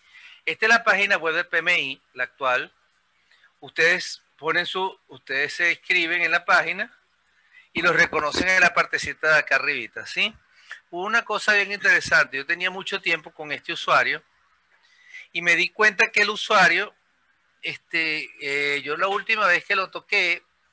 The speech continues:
este, no le pedí que me reabriese la aplicación P M P, sino que me equivoqué y le puse la Program Manager. Y hasta que, y yo me di cuenta que hasta que no termine,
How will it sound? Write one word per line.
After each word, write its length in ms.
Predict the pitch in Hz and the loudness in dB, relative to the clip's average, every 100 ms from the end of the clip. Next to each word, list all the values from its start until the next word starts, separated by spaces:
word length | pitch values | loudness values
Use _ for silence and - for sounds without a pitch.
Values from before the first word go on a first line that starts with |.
| _ _ | _ _
este, 320 | 151 147 - | -10 -10 -10
no 140 | 135 139 | -10 -4
le 140 | 160 | -4
pedí 340 | - 185 202 190 | -2 -4 -4 -4
que 160 | 165 | -6
me 160 | 143 135 | -2 -2
reabriese 640 | 123 131 131 135 - 180 | 0 0 0 -4 -2 0
la 160 | 165 151 | 4 4
aplicación 580 | 131 - - 123 135 127 | 2 -6 -12 -10 -10 -8
P 100 | 160 | -4
M 140 | 156 | -4
P, 240 | - 131 - _ _ _ _ _ _ _ _ _ _ | -2 -2 -2 _ _ _ _ _ _ _ _ _ _
sino 320 | - - 151 147 | -14 -8 -6 -4
que 80 | |
me 120 | 147 143 | -2 -2
equivoqué 520 | - 147 135 202 202 | -4 -10 -4 0 0
y 80 | 170 | 0
le 100 | 151 | -4
puse 380 | 147 139 - | -4 -10 -4
la 160 | 175 160 | 0 0
Program 320 | 151 135 123 | 0 -4 -2
Manager. 460 | 143 160 127 107 104 _ _ _ _ _ | 2 2 2 -6 -12 _ _ _ _ _
Y 300 | 143 139 147 151 | -20 -18 -16 -8
hasta 300 | 139 - 143 | -8 -6 -6
que, 240 | 147 143 _ | -6 -10 _
y 180 | 143 131 | -18 -12
yo 160 | 143 | -8
me 100 | 160 | -4
di 140 | 180 175 | -4 -4
cuenta 400 | 202 185 180 - | -6 -2 -4 -4
que 100 | 127 | -8
hasta 200 | - 131 | -8 -12
que 180 | 131 | -10
no 340 | 123 135 156 175 | -12 -12 -10 -2
termine, 640 | 196 196 196 202 175 165 | 0 0 -2 -6 -4 -6